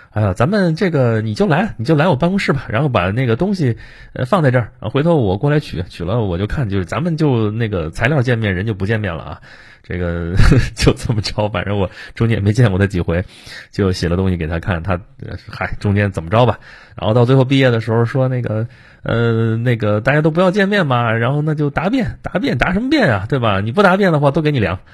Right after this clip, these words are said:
呃，你要，你想，想优的话你可以答辩。然后那个，我的导师就说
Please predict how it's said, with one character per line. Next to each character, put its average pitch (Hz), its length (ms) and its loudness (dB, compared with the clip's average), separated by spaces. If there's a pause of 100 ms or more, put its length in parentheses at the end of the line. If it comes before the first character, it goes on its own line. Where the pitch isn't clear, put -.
(260)
呃， 87 200 -4
你 98 100 -2
要， 123 100 4
你 127 280 -4
想， 123 220 4
想 120 180 4
优 220 160 4
的 196 60 2
话 147 140 2
你 101 80 -2
可 107 120 -4
以 107 40 2
答 90 140 -6
辩。 95 220 -6
然 85 160 -10
后 101 160 -4
那 98 240 -2
个， 87 240 -2
我 90 60 -6
的 95 100 0
导 87 180 -2
师 95 160 -8
就 92 120 -2
说 98 200 -6